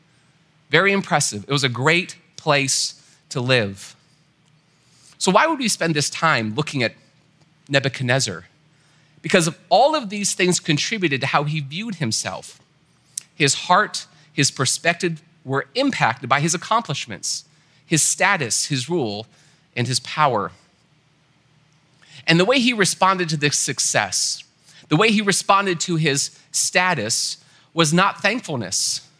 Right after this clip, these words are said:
It was arrogance. It was not worship. It was pride. It was not glorifying God or thanking God. It was expecting glory to himself.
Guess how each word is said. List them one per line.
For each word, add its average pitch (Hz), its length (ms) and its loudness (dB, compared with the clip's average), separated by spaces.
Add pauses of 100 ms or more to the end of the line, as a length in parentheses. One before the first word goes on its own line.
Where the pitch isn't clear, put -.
(920)
It 156 60 2
was 156 280 4
arrogance. 156 800 0 (1800)
It 147 60 6
was 170 280 4
not 175 380 0
worship. 196 540 0 (320)
It 156 160 0
was 151 300 2
pride. 165 680 0 (200)
It 165 80 0
was 196 240 2
not 190 180 2 (220)
glorifying 165 960 2 (200)
God 151 320 2
or 170 80 -2
thanking 214 440 0
God. 151 220 4
It 156 80 -2
was 151 540 0 (140)
expecting 165 960 -2
glory 147 460 2
to 156 200 -6
himself. 147 800 -4